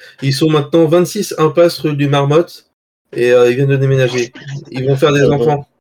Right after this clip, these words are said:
Speaker 2: non, non, c'est pas ça. Non, mais je pensais que vous allez savoir parce que ça concerne une émission, euh, emblématique.
Speaker 1: Attends, mais Stéphanie Lequelec, ça me dit un truc, c'est terrible.
Speaker 2: Et Dominique Crème. Je crois que, j'espère que je dis bien son prénom, hein, Dominique Crème.
Speaker 1: Attends, ils rejoignent Dals, euh,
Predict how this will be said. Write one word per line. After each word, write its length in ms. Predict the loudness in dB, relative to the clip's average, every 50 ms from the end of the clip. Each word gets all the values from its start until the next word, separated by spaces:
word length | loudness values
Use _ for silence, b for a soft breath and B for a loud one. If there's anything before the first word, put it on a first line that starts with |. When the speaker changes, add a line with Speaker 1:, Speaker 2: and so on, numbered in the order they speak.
| _ _ _ _ _ _ -6
Speaker 2:
non, 160 | -4 -4 -2
non, 160 | 0 -2 -2
c'est 200 | -2 -2 -6 -4 -4
pas 120 | -4 -4
ça. 140 | -4 -4 -8 B B B
Non, 140 | -4 -4 -2
mais 100 | -2 -4
je 80 | -6 -6
pensais 260 | -4 -4 -2 -2 -2
que 40 | -2
vous 120 | 0 0 -2
allez 120 | -2 0
savoir 280 | -2 -2 -2 0 -2 -2
parce 120 | -4 -6
que 100 | -6 -4
ça 160 | -2 -4 -2
concerne 380 | -2 -4 -4 -2 -2 -2 -2 -4
une 140 | -6 -8 -8
émission, 400 | -8 -8 -10 -10 -10 -8 -8 -6
euh, 360 | -6 -4 -4 -4 -4 -4 -4
emblématique. 280 | -4 -4 -4 -4 -2 0
Speaker 1:
Attends, 120 | 0 0
mais 80 | 0 -2
Stéphanie 480 | -2 -2 -2 -2 0 2 2 2 2
Lequelec, 420 | 2 2 0 0 -2 -2 -2 -2 -4
ça 140 | -6 -8 -8
me 80 | -6
dit 140 | -6 -4 -4
un 40 | -4 -4
truc, 200 | -4 -6 -8 -8
c'est 220 | -10 -14 -12 -6
terrible. 500 | -4 -4 -2 -2 -2 -4 -6 -8 -10 -12 -16 _ _ _
Speaker 2:
Et 80 | -12 -8
Dominique 480 | -6 -4 -4 -4 -4 -6 -6 -6 -8 -10
Crème. 340 | -10 -8 -6 -6 -6 -8 -12 -16 -16
Je 120 | -16 -14
crois 200 | -8 -4 -4 -2
que, 60 | -2
j'espère 320 | -4 -6 -10 -8 -6 -6 -6
que 40 | -6
je 60 | -8
dis 100 | -10 -8
bien 160 | -6 -4 -6
son 200 | -6 -4 -6 -8
prénom, 380 | -6 -4 -4 -4 -4 -4 -4 -4
hein, 260 | -6 -8 -10 -12 -14 -12
Dominique 540 | -10 -10 -10 -8 -10 -10 -12 -14 -14 -16
Crème. 320 | -16 -14 -12 -12 -12 -12 -16 -20 _ _ _ _ _ _
Speaker 1:
Attends, 240 | -6 -4 -2 -2 -2 0
ils 100 | 0 0
rejoignent 300 | 0 0 0 0 0 0
Dals, 220 | 0 0 0 0 -4 -8 -12 -8
euh, 560 | -4 -2 0 0 2 2 2 0 0 -2 -4